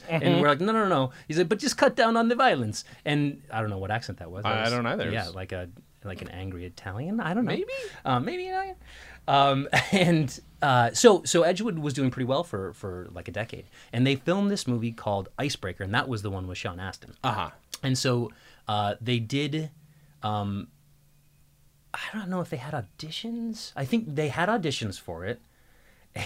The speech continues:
Speaker 2: And, uh, a guy and I went down, and we did a scene from Pulp Fiction.
Speaker 1: Uh-huh.
Speaker 2: 'Cause why wouldn't you do
Speaker 1: Yeah,
Speaker 2: that?
Speaker 1: of course, why not? Sure.
Speaker 2: 'Cause in my, in my Vermont mind, I was like, "They wanna see a movie scene."
Speaker 1: Uh-huh,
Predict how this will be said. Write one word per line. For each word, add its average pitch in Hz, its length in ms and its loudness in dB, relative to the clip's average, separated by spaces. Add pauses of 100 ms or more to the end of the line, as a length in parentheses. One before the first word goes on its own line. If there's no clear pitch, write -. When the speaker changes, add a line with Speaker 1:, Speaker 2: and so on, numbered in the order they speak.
Speaker 2:
And, 139 400 0 (380)
uh, 120 200 2
a 117 80 -4
guy 123 160 4
and 170 140 4
I 170 120 4
went 156 240 2
down, 107 400 0
and 107 180 -2
we 113 360 0
did 113 200 0
a 123 120 4
scene 110 300 2
from 98 200 -4
Pulp - 240 -4
Fiction. 101 500 -6
Speaker 1:
Uh-huh. 120 280 0 (640)
Speaker 2:
'Cause 104 140 -2
why 120 240 4
wouldn't 123 340 4
you 107 120 -2
do 131 80 -2
Speaker 1:
Yeah, 113 100 2
Speaker 2:
that? 98 200 0
Speaker 1:
of 113 40 -4
course, 143 300 0
why 98 120 -4
not? 110 220 -2
Sure. 117 240 -4
Speaker 2:
'Cause 180 140 6
in 180 80 6
my, 180 140 10
in 156 200 6
my 147 140 8
Vermont 127 340 6
mind, 127 160 6
I 127 40 6
was 123 100 4
like, 135 120 2
"They 254 120 8
wanna 165 260 4
see 135 240 2
a 113 80 2
movie 120 440 2
scene." 90 420 -4
Speaker 1:
Uh-huh, 104 400 4